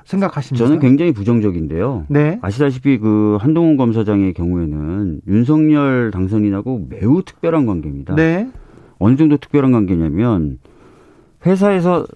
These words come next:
Speaker 2: 사장하고 무슨 과장이 친하고 연락을 자주 한다. 뭐 이거 일상적으로 있을 수 있는 얘기잖아요.
Speaker 1: 네.
Speaker 2: 근데 사장의 사모하고 과장이 특정한 기간에 백 번 넘게 뭐 몇백 번씩 카톡과 문자를 주고받는다.
Speaker 1: 네.
Speaker 2: 어느 정도 사이일 것 같습니까?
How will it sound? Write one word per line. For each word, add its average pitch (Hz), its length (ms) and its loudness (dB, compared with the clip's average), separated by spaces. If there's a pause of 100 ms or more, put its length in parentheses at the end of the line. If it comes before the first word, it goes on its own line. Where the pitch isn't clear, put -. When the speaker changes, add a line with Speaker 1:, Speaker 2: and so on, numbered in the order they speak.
Speaker 2:
사장하고 185 720 0
무슨 135 180 2
과장이 127 800 2
친하고 151 540 0
연락을 107 280 2
자주 90 180 -6
한다. 78 320 -6
뭐 - 160 -6
이거 156 100 -4
일상적으로 180 480 0
있을 156 220 -2
수 160 100 -2
있는 104 240 2
얘기잖아요. 151 360 -2
Speaker 1:
네. - 100 -10
Speaker 2:
근데 123 140 -4
사장의 190 400 0
사모하고 202 640 2
과장이 127 540 0 (800)
특정한 190 400 0
기간에 147 260 2
백 107 220 -4
번 156 180 4
넘게 110 380 0 (240)
뭐 101 200 -2
몇백 123 380 -2
번씩 117 360 -2 (180)
카톡과 - 480 -6
문자를 104 320 0
주고받는다. 76 640 -6
Speaker 1:
네. 151 420 0
Speaker 2:
어느 139 240 4
정도 131 220 2
사이일 92 200 -4
것 78 120 -12
같습니까? 80 540 -12